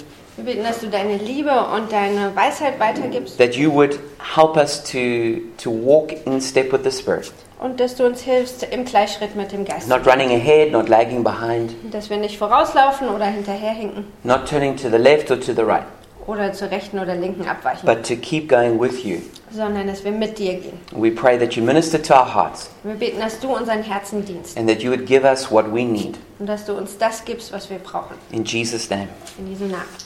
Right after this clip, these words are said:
Speaker 2: Amen. All right, well, first of all, I just want to begin by saying that, um, a very big well done to all of you who are single.
Speaker 1: Also als erstes möchte ich, äh, euch allen sagen, dass ihr es gut gemacht habt,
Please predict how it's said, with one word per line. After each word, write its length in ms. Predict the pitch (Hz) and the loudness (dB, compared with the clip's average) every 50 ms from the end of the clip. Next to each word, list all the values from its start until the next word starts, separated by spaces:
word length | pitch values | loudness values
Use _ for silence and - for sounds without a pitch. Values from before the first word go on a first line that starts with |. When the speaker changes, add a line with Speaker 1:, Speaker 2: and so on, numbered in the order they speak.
| - - - | -16 -10 -8
Speaker 2:
Amen. 300 | 101 101 104 101 98 92 90 - - - - - - - - - - - 87 98 104 101 - - 110 107 110 113 113 110 107 104 - - - - - - - - - - - - - - - - | -4 -2 0 0 -2 -2 -6 -12 -16 -16 -14 -14 -14 -14 -14 -14 -14 -14 -12 -10 -10 -10 -10 -10 -12 -12 -12 -12 -12 -12 -12 -14 -16 -18 -20 -20 -20 -20 -20 -14 -12 -12 -12 -12 -14 -6 0 4
All 120 | 151 165 | 6 6
right, 140 | 165 160 160 160 | 6 6 6 4
well, 100 | 165 175 170 175 - - - - - | 2 2 2 0 -4 -6 -8 -8 2
first 220 | - 226 254 247 - | 4 4 4 4 4
of 60 | 262 | 6
all, 80 | 247 | 8
I 100 | 208 185 185 196 | 8 8 6 6
just 180 | 202 196 - | 2 4 4
want 120 | 196 185 185 | 4 4 6
to 60 | 170 | 6
begin 300 | 175 165 156 165 170 165 | 6 6 8 6 8 10
by 160 | 156 143 143 | 10 8 8
saying 360 | 143 - - 160 151 147 147 143 | 6 4 4 4 4 6 6 6
that, 140 | 135 127 113 - - - - - - - - - - | 4 4 2 -2 -6 -8 -10 -8 -8 -8 0 4 6
um, 300 | 135 139 135 131 131 127 120 120 117 - - - - - - - - - - - - - - - - - 127 | 6 6 6 4 2 -2 -4 -4 -6 -8 -10 -10 -10 -10 -12 -12 -12 -12 -12 -12 -14 -16 -18 -4 2 4 4
a 40 | |
very 240 | 120 127 143 156 175 | 6 8 6 6 6
big 220 | 170 165 151 110 110 | 6 4 4 6 8
well 240 | 127 135 151 151 | 8 8 8 8
done 300 | 147 131 123 123 123 123 | 8 6 6 6 4 0
to 120 | 120 - - | -4 -2 0
all 160 | - 123 127 | 2 2 2
of 120 | 127 113 98 | 2 0 0
you 160 | 110 117 117 | 0 0 0
who 200 | 113 117 117 - | 2 2 4 6
are 180 | - 107 107 110 | 8 6 6 6
single. 380 | - - 113 107 107 87 82 - - - - - - - - - - - | 4 0 0 2 2 0 -2 -4 -8 -14 -18 -20 -20 -20 -20 -18 -8 0
Speaker 1:
Also 200 | - 240 226 240 | 0 2 4 4
als 160 | 233 220 - | 4 4 4
erstes 380 | - 247 302 311 - 311 294 294 | 4 4 4 4 0 -4 -4 -2
möchte 340 | 277 254 262 262 254 233 247 | 0 0 0 0 -2 -6 -8
ich, 140 | 240 - | -6 -4
äh, 280 | - - 202 220 208 208 - - - 202 | 2 2 6 6 6 6 6 6 4 2
euch 100 | 214 - - - | 2 2 0 2
allen 340 | 185 214 214 214 226 220 | 2 2 2 0 -2 0
sagen, 500 | 208 220 214 240 277 277 269 269 269 262 - | 2 4 6 6 6 4 4 2 -2 -2 -4
dass 320 | 208 208 226 254 247 - 220 | -4 -4 -6 -6 -6 -6 -6
ihr 80 | 226 | -6
es 120 | 220 - - | -6 -4 -2
gut 220 | 277 349 339 339 | 0 0 0 2
gemacht 360 | - 277 233 208 208 - - - | 0 0 0 0 -2 -4 0 2
habt, 220 | 226 202 - - | 2 2 2 -2